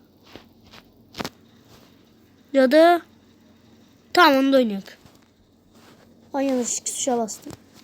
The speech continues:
Ya şu reklamlar da çok küçük ya arkadaşlar. Şimdi arkadaşlar, kötüler mi olak, iyiler mi? Bence iyiler olalım. Çünkü biz Türk milletiyiz. Şunu seçeyim.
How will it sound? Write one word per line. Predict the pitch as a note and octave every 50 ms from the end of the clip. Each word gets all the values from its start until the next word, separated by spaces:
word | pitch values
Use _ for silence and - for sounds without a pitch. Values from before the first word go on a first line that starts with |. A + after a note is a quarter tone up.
| - _ - - - - - - - -
Ya | B3 A3+ G#3+
şu | - - D4+ D4
reklamlar | D4 C4+ - - C#4 C4+ C4 C#4 C#4 C#4
da | B3+ A#3+
çok | - - C4 - -
küçük | - - - - -
ya | A3+ G#3 G3+ G3+ G3+
arkadaşlar. | G#3 G#3 G#3 - A#3+ A3+ G#3+ - - - G3+ F#3 - - _ _ _ _ _ - - - - - - -
Şimdi | - - C#4 D4 C#4+
arkadaşlar, | C#4 C#4 C4 - D#4+ D4 - - - - C#4 B3 A3 - - _ _ _ - - _ _ _ _ _ _ _
kötüler | D#4 D#4 - - F#4 G4+ A4+ A4+
mi | A4 G#4+
olak, | A4+ A4 A4 A4+ A#4 -
iyiler | D4+ E4+ E4 E4 E4 F4 F4 E4 C#4+
mi? | B3 A3+ A3 G#3+ _ _ _ _ _ _ _ _ _
Bence | C#4+ C4+ C4 C4+ C#4 C#4 C#4+
iyiler | C#4+ C4+ C4+ C4+ C4 C4+ C4+
olalım. | B3+ B3 A#3+ A#3 A3+ A3+ A#3 C4+ D#4+ E4+ - _ - - _ _ _ _ - _
Çünkü | - B3+ A#3 A3 B3+ B3+ A#3
biz | C#4+ D#4+ F4 E4 - - - - - - - - - - - -
Türk | - - C#4+ C#4 B3+ - -
milletiyiz. | B3+ A#3 G#3+ G#3+ G#3 F#3+ - - - - - - - - - - _ _ _ _ _ - - _ - - _ _ _ _ _ _ _ _ _ _ _ _ _ _ _ _ _ _ _ _ _ _
Şunu | - - - - - C4+ B3+
seçeyim. | - - A#3+ G3+ - - - G#3+ G#3+ A#3 C4 D4+ E4+ F4+